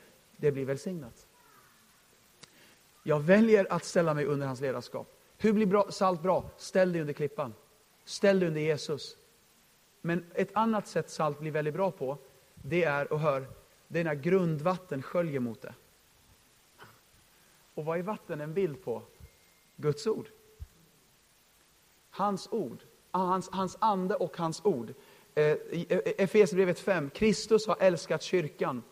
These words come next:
och offrat sig för den. För att helga den sedan han har renat den." Hur då? Genom vattnets bad. Och så undrar vi, handlar det om dopet? Nej, men kolla här. Nej, det ha-,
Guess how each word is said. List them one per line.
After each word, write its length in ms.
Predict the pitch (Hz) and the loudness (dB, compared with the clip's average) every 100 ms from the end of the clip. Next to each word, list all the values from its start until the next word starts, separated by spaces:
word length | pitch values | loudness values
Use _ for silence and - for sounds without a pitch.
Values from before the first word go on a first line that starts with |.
| - | 0
och 220 | 160 180 | 4 4
offrat 320 | 151 160 156 | 2 -2 -2
sig 140 | 156 | -4
för 260 | 143 170 156 | -2 -2 -2
den. 200 | - 117 - _ _ _ _ | -2 -10 -16 _ _ _ _
För 140 | - 185 | 4 4
att 120 | 175 | 6
helga 540 | 180 214 185 175 220 | 4 6 6 6 4
den 320 | 175 151 143 139 - - | 4 2 -2 -8 -16 -20
sedan 600 | - - 208 202 175 180 | -18 0 4 6 6 4
han 240 | 175 165 160 | 4 2 2
har 120 | 156 | 2
renat 640 | 160 214 185 170 190 220 - | 4 6 6 6 4 2 0
den." 400 | 139 151 139 139 | 2 4 4 0
Hur 180 | 143 196 | 4 6
då? 340 | 190 190 220 - - - - _ _ _ _ _ | 8 6 4 -2 -14 -20 -20 _ _ _ _ _
Genom 320 | 170 185 180 170 | 2 4 4 6
vattnets 500 | 220 226 214 202 175 | 4 4 -2 -2 2
bad. 440 | 202 170 135 143 - | 4 4 2 -4 -4
Och 120 | 180 | 0
så 80 | 175 | 2
undrar 260 | 185 170 156 | 2 4 2
vi, 180 | 156 - - - | 2 -4 -10 -6
handlar 280 | 156 160 | -4 0
det 60 | 175 | 0
om 120 | 196 | 2
dopet? 420 | 180 196 147 - | 2 2 0 -2
Nej, 140 | 165 185 | -2 -2
men 100 | 190 | 0
kolla 180 | 202 170 | 0 0
här. 120 | 131 | -2
Nej, 260 | 160 180 - - _ _ | -4 -6 -10 -20 _ _
det 140 | 143 | -2
ha-, 140 | 165 | -2